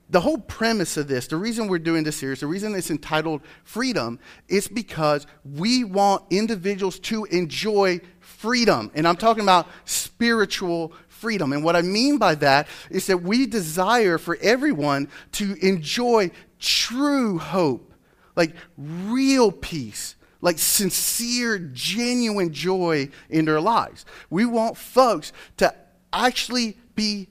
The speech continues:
happy, to be blessed, like, for, for their soul to actually smile. And I'm certain that that's what everyone wants. Amen. Thank you so much. All right, here we go.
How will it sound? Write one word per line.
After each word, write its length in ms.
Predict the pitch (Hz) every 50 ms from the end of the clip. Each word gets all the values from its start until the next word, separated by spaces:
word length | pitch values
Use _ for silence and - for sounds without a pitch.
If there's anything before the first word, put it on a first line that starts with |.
| _ _
happy, 760 | - - - 156 190 208 208 202 - - 123 104 82 73 - _ _ _ _ _ _ _ _ _ _ _ _ _ _ _ _ _ _ _ _ _ _ _ _ _ _ -
to 120 | - 170
be 220 | 151 151 185 190
blessed, 680 | 170 147 156 175 233 262 240 - - - - - - _ _ _ - - - -
like, 200 | 175 180 - -
for, 360 | - - 196 196 185 - -
for 240 | - - 190 196 190
their 360 | 170 170 185 185 180 170 156
soul 840 | - - - - - - 208 220 233 233 214 190 170 156 151 - - _ _ -
to 160 | - - -
actually 340 | 170 175 - - - 156 147
smile. 800 | - - - - - - 156 156 170 180 170 160 127 104 87 - _ _ _ _ _ _ _ _ - - _ _ _ _ _ _ _ _ _ -
And 120 | 175 185 196
I'm 100 | 202 185
certain 460 | - - - 254 269 294 269 208 165
that 120 | 165 156
that's 180 | 160 170 165 -
what 120 | 165 156
everyone 420 | 175 180 185 196 190 196 196 202 226
wants. 480 | 269 240 - - - - - - - _ _ _ _ _ _ _ _ _ _ _ _ _ _ _ _ _ _ _ _ _ _ _ _ _ _ _ _ _ _ _ _ _ _ _ _ _ _ _ _ _ _ -
Amen. 520 | 185 196 233 269 320 339 330 226 135 117 - - - -
Thank 220 | 233 220 - -
you 60 | 226
so 240 | - - 262 226 233
much. 400 | 247 294 320 302 233 208 - -
All 80 | 208 214
right, 140 | 202 165
here 120 | 160 208 220
we 120 | 240 226
go. 300 | 196 208 196 160 123 110